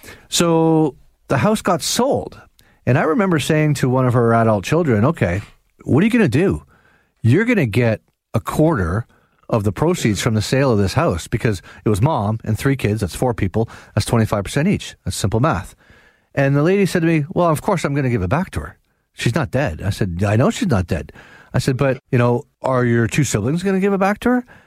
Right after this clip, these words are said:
And she said, "Well, I'm not sure." So then, so, and I don't wanna go into details. I don't wanna identify the family. Anyway, one of the siblings said, "No," because that person said,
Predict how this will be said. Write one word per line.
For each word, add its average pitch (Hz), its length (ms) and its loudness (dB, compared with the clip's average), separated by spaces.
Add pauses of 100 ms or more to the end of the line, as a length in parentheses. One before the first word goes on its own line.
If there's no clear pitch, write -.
(200)
And 139 180 0
she 151 140 -2
said, 160 160 0
"Well, 175 100 4
I'm 180 80 2
not 180 160 2
sure." 170 340 0 (200)
So - 160 -2
then, 170 180 -2
so, 127 220 0 (520)
and 120 180 2
I 120 100 4
don't 127 80 2
wanna 117 120 2
go 113 80 0
into 98 120 2
details. 98 360 0
I 101 40 2
don't 98 100 2
wanna 98 140 4
identify 95 400 0
the 85 80 -4
family. 95 360 0 (580)
Anyway, 165 200 0
one 156 200 0
of 254 60 0
the 202 100 2
siblings 117 680 -2
said, 113 420 -2 (140)
"No," 147 420 0 (580)
because 147 500 0 (320)
that 139 240 -2
person 151 500 0
said, 113 360 0